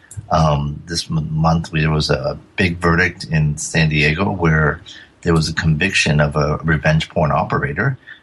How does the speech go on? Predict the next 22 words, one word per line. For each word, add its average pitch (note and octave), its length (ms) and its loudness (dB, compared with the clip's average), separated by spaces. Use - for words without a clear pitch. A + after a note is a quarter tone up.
and F2+ 160 2
then F#2+ 160 4
the F#2 120 2
F F#2+ 140 0
T G2 160 -8
C A2 240 -4
just F2 240 -6
entered D#2+ 320 -2
a E2+ 80 -2
consent F#2 480 -2
decree E2 300 -4
with E2 120 0
another G2 300 2
revenge D2+ 460 -2
porn D2 180 -2
operator. D2 440 -4
Can - 440 -10
you - 20 2
tell B2+ 140 2
us C3+ 100 0
about D3+ 220 0
those? D#3 320 0